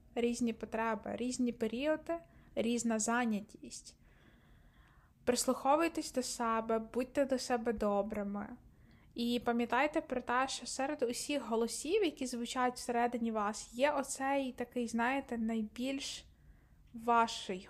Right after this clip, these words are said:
голос, так? Голос, який, голос вашого «я», який намагається до вас говорити. Дуже важливо його вчитися розпізнавати.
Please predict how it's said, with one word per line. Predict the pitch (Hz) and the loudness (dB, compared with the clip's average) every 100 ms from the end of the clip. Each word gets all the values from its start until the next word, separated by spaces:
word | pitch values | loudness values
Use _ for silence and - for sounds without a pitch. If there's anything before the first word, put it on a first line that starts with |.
| - | -4
голос, | - - 214 - | -4 -4 -8 -6
так? | 226 226 247 240 214 | -2 -2 -2 -2 -2
Голос, | 214 240 262 311 311 - | 0 4 6 4 2 0
який, | 247 - 254 254 254 - - - - - | -2 -2 -2 -2 -6 -16 -20 -20 -20 -6
голос | 226 247 254 | 2 4 2
вашого | 247 240 240 220 | -2 -2 -2 0
«я», | 220 220 190 | 0 0 0
який | 185 233 233 | -2 -4 -2
намагається | 226 220 226 226 220 | -2 0 0 0 -2
до | 208 | -4
вас | 208 214 | -4 -4
говорити. | 214 202 185 165 - 208 - | -6 -4 -2 -4 -6 -12 -8
Дуже | 269 285 285 | -4 0 2
важливо | 262 240 233 226 | 2 2 2 2
його | 220 214 | 2 0
вчитися | 208 - - 226 226 226 | -4 -4 -4 -2 -4 -4
розпізнавати. | 208 208 - 202 190 175 - - | -4 -6 -8 -6 -6 -8 -10 -14